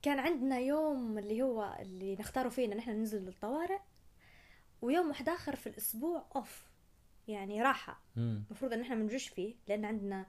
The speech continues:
Speaker 1: يوم نشتغل فيه أربعة وعشرين ساعة أصلًا.
Speaker 2: شفت أربعة وعشرين، با؟
Speaker 1: فناخده مفروض اليوم اللي بعده أوف مثلًا.
Speaker 2: كويس.
Speaker 1: أنا اليوم الأوف هذا نجي ونشتغل فيه في الطوارئ أخرى، مع إنه مش الشفت بتاعي.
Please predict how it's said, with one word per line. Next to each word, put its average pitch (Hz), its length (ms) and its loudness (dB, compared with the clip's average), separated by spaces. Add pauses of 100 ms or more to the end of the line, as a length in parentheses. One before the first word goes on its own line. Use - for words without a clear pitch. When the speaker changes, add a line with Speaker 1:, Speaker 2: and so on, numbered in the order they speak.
(200)
Speaker 1:
يوم 226 140 2
نشتغل 208 280 -4
فيه - 180 -6
أربعة 196 160 -2
وعشرين 196 280 -4
ساعة - 320 -8
أصلًا. - 180 -16 (120)
Speaker 2:
شفت - 380 -2
أربعة 101 200 2
وعشرين، 87 360 -2
با؟ 120 200 0 (200)
Speaker 1:
فناخده 233 400 0
مفروض 233 300 0
اليوم 240 220 0
اللي 220 100 -2
بعده 208 280 -4
أوف - 340 -10
مثلًا. - 280 -14 (460)
Speaker 2:
كويس. 240 180 4
Speaker 1:
أنا 302 100 8
اليوم 294 240 4
الأوف 285 320 0
هذا 294 240 2
نجي 269 240 2
ونشتغل 277 340 -2
فيه 269 120 0
في 233 60 -8
الطوارئ 233 400 0
أخرى، - 260 -6
مع 196 140 -4
إنه 233 120 0
مش 240 100 -2
الشفت - 340 -4
بتاعي. 165 300 -4